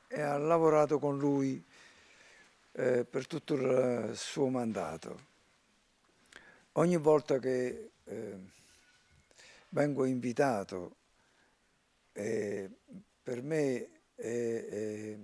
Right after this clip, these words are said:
diciamo che è un dramma, perché, eh, sento che viene ricordata una persona che per me, eh, non è diventato sindaco.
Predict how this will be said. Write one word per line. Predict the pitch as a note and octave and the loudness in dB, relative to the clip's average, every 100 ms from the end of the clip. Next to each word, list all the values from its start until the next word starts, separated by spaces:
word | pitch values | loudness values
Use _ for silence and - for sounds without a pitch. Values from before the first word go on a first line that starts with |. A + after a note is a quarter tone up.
| - _ _ | -18 _ _
diciamo | - A#2+ A2 D#3 C#3 | -16 -10 -4 -2 -2
che | A2+ | -2
è | B2 | -2
un | A#2+ B2+ | -2 -4
dramma, | B2 D3 C#3 G2 F#2+ F#2+ F2 | 0 2 2 0 -8 -10 -12
perché, | F#2 G2+ - C3 B2+ A#2+ - _ - - - - _ | -12 -12 -2 2 2 0 -6 _ -20 -20 -20 -20 _
eh, | G#2+ A2 A2 - | -6 -4 -4 -6
sento | - D3 D3 B2 A#2+ A2+ - _ _ _ _ _ _ _ _ _ _ - - _ _ _ | -2 0 0 -2 0 -2 -4 _ _ _ _ _ _ _ _ _ _ -20 -20 _ _ _
che | - C3+ | -2 2
viene | D3 C3 | 2 0
ricordata | B2 C3+ D#3+ D3+ C#3 A#2+ F#2+ A2 | -2 -2 -2 -2 -2 -4 -4 -8
una | A2 B2 | -8 -6
persona | C3+ - C#3 A#2+ A#2+ C3 - _ _ _ _ _ _ _ _ _ _ _ _ _ _ | -4 -2 -2 -2 -4 -8 -10 _ _ _ _ _ _ _ _ _ _ _ _ _ _
che | - C3 | -4 0
per | C#3+ D#3 | 2 2
me, | E3+ E3+ C#3+ | 2 2 0
eh, | A#2+ A#2+ A#2+ E3 _ _ _ _ | -4 -6 -6 -10 _ _ _ _
non | - D3+ F3+ F3 | -12 -6 -2 0
è | |
diventato | C#3+ D3+ C#3+ C3 B2 A#2+ | 0 -2 -2 0 0 0
sindaco. | A2 B2+ G#2+ F#2+ F#2 E2+ | -4 -6 -6 -8 -8 -12